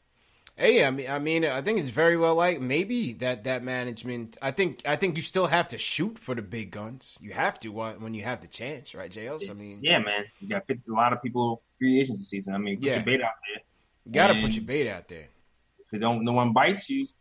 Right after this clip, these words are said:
Speaker 2: stay the course.
Speaker 1: Yeah, I, I agree with that. I, I think you have to, um, you have to present yourself and have to at least get a meeting at the table. You never know what these guys might say. You know, they might say, you know, "I, I got a guy coming and we're gonna take less and,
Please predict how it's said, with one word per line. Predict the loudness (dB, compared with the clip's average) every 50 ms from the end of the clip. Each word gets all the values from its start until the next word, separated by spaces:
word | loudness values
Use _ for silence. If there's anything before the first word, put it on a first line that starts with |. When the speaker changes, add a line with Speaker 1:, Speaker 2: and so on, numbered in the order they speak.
| _ _ -14
Speaker 2:
stay | -4 2 4 4
the | 4 4
course. | 2 0 0 0 -4 -8 -14 -8
Speaker 1:
Yeah, | -6 -4 -4 -4 -6 -10 _ _ _ _ _ _ _ _ _ -14 -8
I, | -4 -2 -2 -2
I | 0 0 0 0
agree | 0 -2 -4 -6 -6
with | -6 -8 -8
that. | -10 -10 -10 -12 -14 -20 -20 -20 -12 -6
I, | -4 -2 -2 0 -2
I | -2
think | 0 -2 -2 -2
you | -2 -2
have | 0 2 2 2 0 -2 -4 -8
to, | -6 -6 -6 -6 -6 -6 -4 -4
um, | -4 -4 -4 -6 -6 -8 -10 -14 -16 -18 _ _ _ _ _ _ _ _
you | -6 0 4
have | 6 6 6 4
to | 0
present | -4 -4 -2 0 2 0 0 0
yourself | -2 -2 0 0 0 0 0 -2
and | -4
have | -2 -2 -2 -2 -4
to | -8
at | -6 -4
least | -4 -4 -4 -4
get | -4 -6 -6
a | -4
meeting | -4 -2 -2 -2 -2 -2 -6
at | -8 -10 -10
the | -8
table. | -6 -4 -2 -2 -2 -2 -2 -4
You | -2 -2
never | 0 0 0 -2 -2
know | -2 2 2 2 2 2 -2 -8 -16 -20 -20 -20 -14 _
what | -4 -4 -2
these | 0 -2 -2 0
guys | 0 0 0 0 0 -2 -2
might | -4 -4 -4 -2 0
say. | 2 4 4 6 4 4 2
You | -2 -6 -6
know, | -6 -4 -4 -4
they | -4 -4
might | -4 -2 0 -2 -2 -2 -4
say, | -6 -4 -4 -4 -4 -4 -4
you | -6 -4
know, | -2 0 2 2 2
"I, | 0 -2 -6 -8 -8
I | -8 -6
got | -4 -4 -4 -4
a | -4
guy | -4 -4 -4 -4 -4
coming | -4 0 0 2 2 2 0
and | -2 -4 -4
we're | -6
gonna | -6 -8 -8 -6
take | -4 -2 -2 -2 -4
less | -4 -4 -2 -2 -2 -2 -4 -6
and, | -6 -8 -10 -12 -12 -14 -16